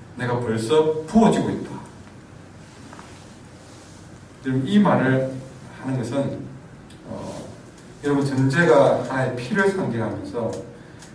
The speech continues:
마지막 자신의 육체도 희생 제물이고 그의 남은 피까지, 포도주를 제물에 불듯이 남은 그의 피까지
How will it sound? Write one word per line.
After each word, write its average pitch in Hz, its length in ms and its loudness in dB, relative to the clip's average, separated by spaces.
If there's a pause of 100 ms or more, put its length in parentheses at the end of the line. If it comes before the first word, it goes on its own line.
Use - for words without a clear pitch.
(200)
마지막 - 720 2 (460)
자신의 180 400 4
육체도 - 920 4 (880)
희생 139 280 -2
제물이고 113 840 0 (380)
그의 190 340 6
남은 175 480 6
피까지, - 800 0 (400)
포도주를 202 500 6
제물에 147 420 4
불듯이 139 720 2 (420)
남은 175 480 2
그의 151 320 0
피까지 135 800 0